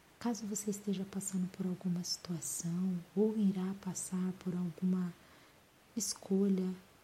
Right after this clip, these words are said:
alguma decisão que seja muito importante, te convido aqui, solicite, solicite a sabedoria do Senhor para que o seu resultado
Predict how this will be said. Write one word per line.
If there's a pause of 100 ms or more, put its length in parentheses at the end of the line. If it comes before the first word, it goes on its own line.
alguma
decisão
que
seja
muito
importante, (320)
te
convido
aqui, (320)
solicite,
solicite
a
sabedoria
do
Senhor (760)
para
que
o
seu (100)
resultado